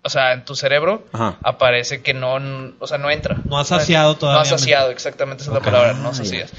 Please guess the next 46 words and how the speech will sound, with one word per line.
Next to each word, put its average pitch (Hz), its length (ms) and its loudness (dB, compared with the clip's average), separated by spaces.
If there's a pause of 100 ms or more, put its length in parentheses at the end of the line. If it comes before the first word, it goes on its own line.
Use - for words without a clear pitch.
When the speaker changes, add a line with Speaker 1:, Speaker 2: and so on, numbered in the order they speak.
(160)
Speaker 1:
Y 143 80 -10
por 139 120 0
eso 135 140 -4
siempre 131 260 -6
estás 117 300 -4
con 127 180 -6
el 120 80 -4
monchis, 120 320 -6
el 120 80 -6
bajón, 117 340 -4
bajón, 117 260 -6
Speaker 3:
O - 20 -6
sea, 113 80 0
Speaker 1:
bajón, 123 140 -2
Speaker 3:
tú - 40 -6
te 147 80 2
Speaker 1:
bajón. - 100 -2
Speaker 3:
puedes 165 200 4
comer 156 300 2
un 160 100 0
pinche 160 220 -2
huevito 151 360 -2
con 160 160 -6
frijoles 131 380 -4
y 151 60 -6
te 117 120 -14
sabe 117 380 -4
a, 131 80 -6
güey, 123 220 -6
a 107 220 -10
Speaker 1:
Te 127 100 -4
Speaker 3:
una - 20 -2
Speaker 1:
sabe 135 220 6
a 151 80 4
Speaker 3:
pinche 151 100 -4
Speaker 1:
gloria 175 320 6
y 147 80 0
quieres 135 320 -4
Speaker 3:
arrachera 139 420 4
Speaker 1:
más 151 160 2
Speaker 3:
del 143 120 2
Speaker 1:
y - 20 -4
más 127 100 -2
Speaker 3:
gaucho, 135 300 4
Speaker 1:
y 123 60 2
Speaker 3:
güey. 117 80 -2